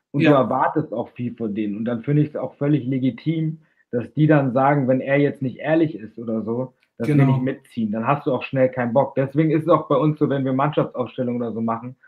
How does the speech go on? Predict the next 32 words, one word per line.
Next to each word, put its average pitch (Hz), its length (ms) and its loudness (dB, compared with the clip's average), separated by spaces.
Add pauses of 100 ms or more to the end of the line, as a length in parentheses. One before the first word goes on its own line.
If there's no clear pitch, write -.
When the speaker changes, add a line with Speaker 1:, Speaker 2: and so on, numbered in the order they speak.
(120)
Speaker 1:
machen 131 320 2
wir 139 80 2
es - 80 -10
vor 127 220 0
allem 139 200 0
und 110 100 -2
machen 135 240 0
es - 40 -12
auch 107 160 -6
Speaker 2:
Ja. 147 80 -4
Speaker 1:
transparent 95 560 -6 (320)
und 110 120 -6
erklären 143 480 4
es 113 100 0
auch 113 100 0
immer, 113 240 -2
weil 110 140 -2
wir 147 140 4
hatten 156 160 -4
früher 160 320 2
auch 156 160 0
zum 123 220 -6
Teil 127 280 0
Trainer, 123 460 -6 (160)
du 127 100 -6
wusstest 156 320 2
nicht, 156 160 0
wieso 135 200 -2
du 151 100 0
nicht 143 160 -4
gespielt 190 300 -2
hast. - 120 -10